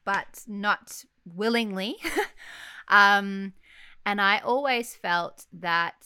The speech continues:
I mean, I always liked the idea of having, following a religion or a, a religious path. But for me, um, the more Christian way of thinking never really fit for me.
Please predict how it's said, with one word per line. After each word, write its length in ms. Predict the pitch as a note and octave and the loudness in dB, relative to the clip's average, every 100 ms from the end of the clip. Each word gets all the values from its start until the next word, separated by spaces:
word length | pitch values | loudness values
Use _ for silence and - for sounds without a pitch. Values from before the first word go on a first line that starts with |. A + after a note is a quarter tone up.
| - | -10
I 100 | F#3+ | -8
mean, 180 | F#3 F#3+ | -4 -2
I 160 | - | -2
always 340 | G3 G3+ G#3+ G3 | -2 -4 -6 -6
liked 300 | F3 F3+ - | -6 -6 -10
the 160 | F3+ | -8
idea 520 | E3+ E3 - F#3 G3+ | -6 -8 -10 -4 -2
of 80 | F#3 | 0
having, 640 | - - F3+ F#3 E3+ D#3+ D#3+ - - - - - - - - - | -2 -4 -4 -4 -6 -8 -10 -8 -4 -2 -2 0 2 4 2 0
following 460 | F#3+ F#3+ G3+ G3 F#3 | -6 -4 0 0 0
a 180 | F#3 E3+ | -2 0
religion 720 | E3+ F3 E3+ E3+ - G#3+ D#4 | 0 0 -2 -4 -6 -6 -4
or 240 | C#4 F#3+ F3 | -4 -6 -6
a, 140 | E3+ - - | -10 -10 -10
a 500 | F#3 F3 E3+ F#3 - - _ F#3 | -10 -8 -10 -14 -18 -20 _ -16
religious 680 | F3+ F3+ F#3 - F#3 - _ | -12 -10 -10 -10 -12 -14 _
path. 480 | - G#3+ F#3 E3 E3+ - | -14 -8 -6 -6 -8 -12
But 160 | - | -14
for 140 | - F#3+ | -14 -12
me, 500 | F3+ G#3 B3+ D4 - - - - - - | -10 -8 -6 -6 -8 -16 -20 -20 -12 -6
um, 340 | F#3+ F#3 F3+ | -6 -6 -8
the 100 | F3+ | -8
more 300 | F3 F3 E3+ | -8 -10 -12
Christian 920 | - - G3 - - F3+ F3+ E3+ F3 - | -16 -12 -12 -10 -10 -8 -6 -6 -6 -6
way 460 | - E3 E3 E3 E3 - | -4 -4 -4 -6 -10 -8
of 160 | E3+ - | -6 -6
thinking 540 | - E3 E3 F3+ E3+ - | -6 -8 -8 -8 -12 -10
never 540 | F3+ E3+ E3+ F3+ F3 E3 | -8 -8 -8 -8 -8 -8
really 300 | E3+ E3+ E3 | -10 -12 -14
fit 480 | - - - - - _ | -14 -12 -12 -14 -20 _
for 80 | - | -16
me. 400 | F3 G3 D#4 | -12 -8 -10